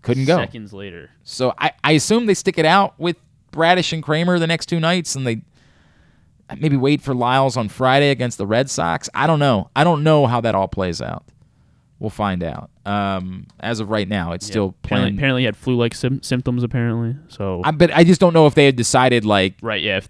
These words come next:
Speaker 2: if,
Speaker 1: when he would
Speaker 2: when he's
Speaker 1: pitch
Speaker 2: gonna come back.
Speaker 1: again was the, the, was the question, right? Like, did they decide when he would, would go? Um, I would think they're gonna leave it alone for the rest of this series, particularly because Bradish and Kramer have pitched well of late.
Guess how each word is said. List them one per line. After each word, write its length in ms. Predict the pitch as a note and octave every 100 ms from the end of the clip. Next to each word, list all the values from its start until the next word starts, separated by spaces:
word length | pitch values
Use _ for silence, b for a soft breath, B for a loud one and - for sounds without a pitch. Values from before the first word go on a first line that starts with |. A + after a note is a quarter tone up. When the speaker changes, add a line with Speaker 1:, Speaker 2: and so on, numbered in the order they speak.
| -
Speaker 2:
if, 140 | A#2+
Speaker 1:
when 260 | C3 C#3+ C3+
he 180 | B2+ B2
would 80 | A2
Speaker 2:
when 60 |
he's 120 | A2 B2
Speaker 1:
pitch 100 | -
Speaker 2:
gonna 60 | G#2
come 20 |
back. 220 | G2 F#2
Speaker 1:
again 280 | F2 F2 E2+ - -
was 180 | A2+ F#2+
the, 80 |
the, 420 | A2+ A#2+ A#2 A#2 F#2
was 200 | A#2 F#2
the 80 | G2+
question, 500 | B2 F2+ - C#2+ E2+
right? 200 | F#2 G2
Like, 120 | F#2+
did 100 | A2
they 120 | A2
decide 600 | F#2+ - A#2+ A2+ A2+ G#2 F#2+
when 580 | G2+ A2 G#2+ G2+ G2 F#2+ - _ _ _ _ _
he 400 | - A#2 G2+ F#2 - - _ _
would, 480 | G#2+ A2 G2+ F#2+ A#2
would 220 | G2+ F#2
go? 400 | G#2+ D#2+ D#2 E2 _
Um, 320 | F#2+ G2 F#2 -
I 140 | C3
would 160 | D#3+ B2+
think 240 | - C3+
they're 80 | B2
gonna 160 | G#2+ G2+
leave 180 | G#2+ F#2+
it 60 |
alone 380 | F#2 G2+ F#2 F2+
for 80 | -
the 60 | F#2
rest 180 | F2+
of 80 | F2+
this 140 | E2+ D#2+
series, 540 | - C2 D2+ - - _ _
particularly 380 | D3+ E3+ D#3+ C3
because 400 | A#2 A2+ G2 - _
Bradish 400 | - A2 G2+ F#2
and 160 | F2+ F2
Kramer 340 | - G#2 F#2
have 140 | E2+ -
pitched 180 | E2 -
well 240 | D3+ A2+
of 80 | E2+
late. 300 | C#2 -